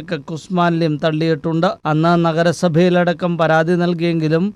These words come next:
യാതൊരുവിധ നടപടിയും ഉണ്ടായില്ല. തുടർച്ചയായി മാലിന്യം ഒഴുക്കുന്നതോടെ പ്രദേശവാസികൾ വലിയ പ്രതിസന്ധിയാണ് അഭിമുഖീകരിക്കുന്നത്. കൂടാതെ അഞ്ചുരുളിയിലേക്ക് ഒഴുകുന്ന നദിയിൽ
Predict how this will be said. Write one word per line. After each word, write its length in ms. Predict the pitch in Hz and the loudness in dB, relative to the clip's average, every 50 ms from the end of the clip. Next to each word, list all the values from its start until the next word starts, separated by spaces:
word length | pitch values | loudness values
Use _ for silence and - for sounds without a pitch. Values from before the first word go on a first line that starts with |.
| _ - | _ 0
യാതൊരുവിധ 720 | 160 156 151 160 160 151 175 175 170 180 165 180 156 170 | 2 4 4 4 4 2 2 2 2 2 2 2 2 4
നടപടിയും 680 | 175 175 170 160 156 156 151 160 165 165 170 170 156 151 | 4 4 4 2 0 0 0 -2 -2 0 0 0 0 0
ഉണ്ടായില്ല. 540 | 151 151 151 160 160 160 156 170 180 - - - 170 | 0 2 2 2 2 2 2 2 0 0 -2 -4 -4
തുടർച്ചയായി 560 | 156 147 156 160 156 - - 175 170 170 170 | -2 0 0 -2 -2 0 0 0 0 0 0
മാലിന്യം 640 | 165 160 151 151 156 160 165 165 165 170 175 185 175 | 0 0 0 0 0 0 0 -2 -2 -2 -4 -4 -6
ഒഴുക്കുന്നതോടെ 720 | 170 156 160 151 180 165 165 165 165 160 156 160 143 147 165 190 214 - _ _ - - | -6 -6 -6 -6 -6 -4 -2 -2 0 0 0 0 0 0 0 -2 -4 -6 _ _ -8 -4
പ്രദേശവാസികൾ 840 | 156 143 160 170 165 - 180 170 170 175 165 - - 175 170 175 190 156 143 | 0 2 4 4 4 2 0 2 2 2 2 0 -2 -2 -2 -4 -4 -4 -2
വലിയ 220 | 151 156 165 175 180 151 - | 0 0 2 2 0 0 -2
പ്രതിസന്ധിയാണ് 840 | 160 143 143 156 147 - 180 160 165 170 170 170 165 165 165 160 | -4 -4 -4 -4 -4 -4 -4 -2 0 0 2 2 2 2 2 0
അഭിമുഖീകരിക്കുന്നത്. 960 | 156 147 143 127 135 156 156 160 156 143 156 139 147 160 151 165 180 196 220 - - _ - 156 | 0 -2 -2 -2 -2 -2 0 0 -2 -2 -4 -4 -4 -2 0 2 2 2 0 -2 -8 _ -4 0
കൂടാതെ 400 | 156 160 165 170 170 165 170 170 156 | 2 4 4 4 4 6 4 4 4
അഞ്ചുരുളിയിലേക്ക് 800 | 151 151 147 165 170 170 170 165 170 175 170 170 170 165 143 175 175 | 2 2 0 0 0 0 0 0 2 2 4 2 2 2 0 -2 -2
ഒഴുകുന്ന 480 | 170 170 160 170 165 170 170 165 165 165 165 | -2 -2 -2 -2 -2 -2 0 0 0 0 0
നദിയിൽ 500 | 156 143 143 165 165 160 147 170 202 214 | -2 0 0 0 0 2 2 2 0 0